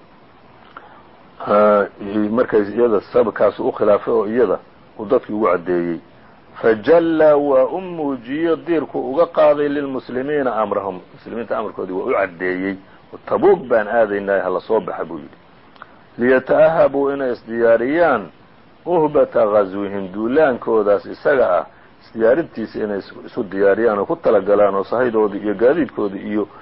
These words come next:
ay ogaadaan meel fog in la aadayo oo hubkoodii waxba ayna la helin oo cadow xoog badan laga hortagaayo.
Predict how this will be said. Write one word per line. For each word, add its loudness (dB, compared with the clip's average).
ay 2
ogaadaan 4
meel 0
fog -8
in -6
la -4
aadayo 0
oo 2
hubkoodii 2
waxba 2
ayna 4
la 4
helin 0
oo 0
cadow 2
xoog 2
badan 2
laga 2
hortagaayo. 0